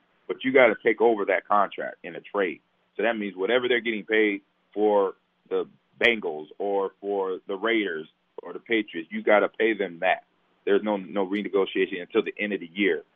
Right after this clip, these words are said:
So like I meant, like I mentioned, it's that simple. Do they have the money in the budget? We already know they have the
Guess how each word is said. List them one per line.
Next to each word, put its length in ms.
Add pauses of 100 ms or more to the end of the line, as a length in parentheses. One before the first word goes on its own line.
(200)
So 280 (160)
like 100
I 100
meant, 260
like 160
I 80
mentioned, 380 (120)
it's 200
that 280
simple. 340 (480)
Do 120
they 160
have 180
the 80
money 340
in 140
the 60
budget? 420 (220)
We 120
already 200
know 180
they 200
have 220
the 80